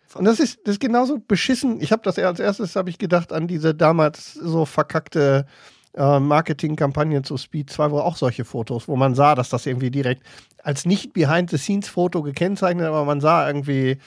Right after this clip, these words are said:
ähm, äh, schlecht gemachte, ähm, äh, wie heißt es, irgendwie, äh, Sets, ähm, wo sofort klar war, was da los ist. Also das war, das war echt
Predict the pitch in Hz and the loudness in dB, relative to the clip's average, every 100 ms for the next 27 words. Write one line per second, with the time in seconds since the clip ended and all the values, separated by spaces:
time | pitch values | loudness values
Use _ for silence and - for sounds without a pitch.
0 | - - - 123 139 135 131 135 131 139 | -20 -20 -2 2 4 2 0 -4 -6 -10
1 | 139 139 151 147 170 160 - 160 151 139 | -4 -2 -2 0 2 2 2 2 4 2
2 | 160 147 135 135 143 156 135 131 127 123 | 2 4 6 6 2 2 2 2 0 -2
3 | 120 127 117 135 135 175 - 208 165 160 | -4 -6 -12 -16 -16 -10 -8 -6 -6 -4
4 | 131 127 143 135 143 139 117 - 151 127 | -2 -4 -4 -2 -2 -4 -10 -10 -10 -6
5 | 123 127 127 131 120 170 160 - - - | -4 -4 -4 -6 0 0 0 -6 -20 -20
6 | - - _ - 156 131 135 143 147 139 | -20 -20 _ -4 0 2 2 0 0 2
7 | 151 143 156 139 147 120 113 - 104 107 | 0 2 4 6 6 6 4 0 -2 0
8 | 107 156 - 127 131 131 - 123 120 123 | -2 -4 -4 -2 2 0 2 2 2 2
9 | - 147 147 123 104 135 | -2 -2 2 2 2 -2